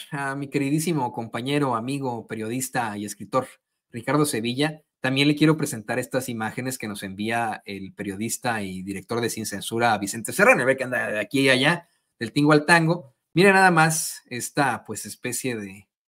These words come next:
esta especie de ataque por parte de personajes que aseguran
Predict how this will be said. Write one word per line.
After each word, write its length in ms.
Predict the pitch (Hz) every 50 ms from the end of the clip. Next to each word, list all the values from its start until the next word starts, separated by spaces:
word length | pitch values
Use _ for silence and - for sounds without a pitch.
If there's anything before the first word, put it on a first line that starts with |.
| _ -
esta 180 | 214 208 -
especie 320 | 220 - - 208 - - 214
de 80 | 147
ataque 560 | - - - 139 139 - - 127 123 147 - _ _ _ _ _ _ _ _ _ _ _ _ _ _ _ _ _ -
por 160 | 127 117 -
parte 300 | - - - - 156 139
de 180 | 127 110 107
personajes 680 | - _ 120 113 - - 117 117 127 131 - 147 139 -
que 180 | - - 113
aseguran 580 | 98 - - 113 117 127 131 135 139 131 -